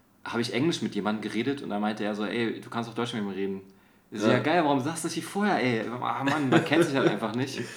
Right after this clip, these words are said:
Speaker 2: <laughs>
Speaker 1: Und, äh, ich hoffe, dass, ähm, ja, wird sich vielleicht im Laufe der Zeit, wenn man einfach auch ein bisschen länger im Business schon drin ist, man ist jetzt irgendwie noch so frisch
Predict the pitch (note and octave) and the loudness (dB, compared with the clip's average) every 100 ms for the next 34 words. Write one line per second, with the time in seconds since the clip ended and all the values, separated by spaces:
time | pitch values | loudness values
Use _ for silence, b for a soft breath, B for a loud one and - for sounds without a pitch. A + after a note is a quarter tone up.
0 | B B B B A2 G#2+ A2 G#2+ G#2 - | B B B B -2 0 2 2 2 -2
1 | - - G2+ G#2 G2+ - B2 A#2 G#2+ - | -10 -16 -12 -10 -10 -6 -4 -4 -4 -4
2 | F#2+ G#2 G2 G2 - - G2 F#2 F2 - | -4 -2 -2 -6 -12 -8 -4 -4 -6 -12
3 | - G2+ G2 G2 - G2+ F#2+ F#2+ G2 F#2+ | -16 -16 -14 -14 -12 -10 -8 -8 -6 -8
4 | F#2 F#2+ G2+ F#2+ F#2 - G2 - - - | -8 -8 -6 -6 -6 -8 -12 -12 -12 -10
5 | F#2+ - F#2 F#2 G2 G#2+ - G#2 G#2 - | -10 -10 -10 -8 -8 -8 -10 -10 -12 -14
6 | - A2+ C3+ - - - F2+ G2+ G#2 - | -10 -8 -8 -10 -18 -16 -10 -10 -10 -10
7 | G2 G2 F#2+ F#2 - - A2 A2+ | -8 -8 -8 -12 -16 -10 -10 -10